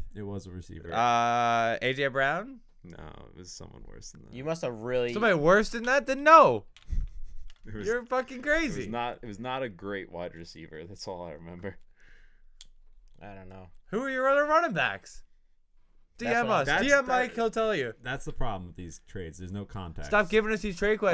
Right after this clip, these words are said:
Speaker 2: questions.
Speaker 3: if you took Aaron Jones, you took him in the top two rounds.
Speaker 1: Took him in the first <laughs> round, most likely.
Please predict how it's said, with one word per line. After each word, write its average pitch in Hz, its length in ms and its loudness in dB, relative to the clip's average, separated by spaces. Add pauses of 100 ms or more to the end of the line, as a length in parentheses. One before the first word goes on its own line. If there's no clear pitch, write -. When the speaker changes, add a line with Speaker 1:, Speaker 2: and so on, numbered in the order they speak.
(120)
Speaker 2:
questions. 170 120 -4
Speaker 3:
if 160 140 0
you 170 80 -2
took 190 180 -6
Aaron 165 300 0
Jones, 143 320 -2
you 123 60 -10
took - 160 -6
him 131 120 -8
in 120 80 -6
the 107 40 -10
top 110 260 -4
two 107 140 -12
rounds. 104 520 -10 (760)
Speaker 1:
Took 135 120 -12
him 113 60 -10
in 87 60 -12
the 82 60 -14
first 120 360 -6
<laughs> 92 60 -6
round, 78 220 -4
most 87 300 -10
likely. - 340 -2